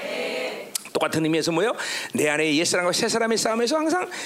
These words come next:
어? 새사람이 계속, 어? 그죠? 새사람으로 살면서 옛사람을 죽여나가는 게 바로 성화다라는 거죠, 그죠? 또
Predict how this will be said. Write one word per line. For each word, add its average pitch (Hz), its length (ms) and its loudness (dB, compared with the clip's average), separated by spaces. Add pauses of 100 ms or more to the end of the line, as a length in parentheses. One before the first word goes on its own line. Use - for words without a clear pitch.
(200)
어? 466 220 0
새사람이 - 480 0
계속, 370 360 0
어? 539 200 2
그죠? - 340 0
새사람으로 311 380 0
살면서 254 480 0
옛사람을 190 500 2
죽여나가는 294 520 2
게 - 140 0 (280)
바로 - 180 0
성화다라는 - 480 0
거죠, 110 140 2
그죠? 185 260 2 (560)
또 233 180 2